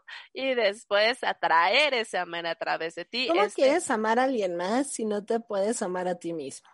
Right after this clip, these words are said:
Speaker 1: Exactamente, y tiene aquí una esencia que esa, pues, yo la realizo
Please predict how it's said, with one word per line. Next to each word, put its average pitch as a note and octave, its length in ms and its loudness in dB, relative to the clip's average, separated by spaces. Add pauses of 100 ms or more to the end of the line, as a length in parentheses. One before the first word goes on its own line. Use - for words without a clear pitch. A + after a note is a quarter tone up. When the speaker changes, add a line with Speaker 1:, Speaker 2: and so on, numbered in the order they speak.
Speaker 1:
Exactamente, G#3+ 1400 -4
y A#3 220 -8
tiene A#3+ 400 0
aquí A3+ 300 -4
una G#3 220 -6
esencia A#3 680 -4
que F3 300 -4
esa, F#3 380 0
pues, D#3 200 -8
yo E3 140 -6
la F#3 140 0
realizo A#3 680 -2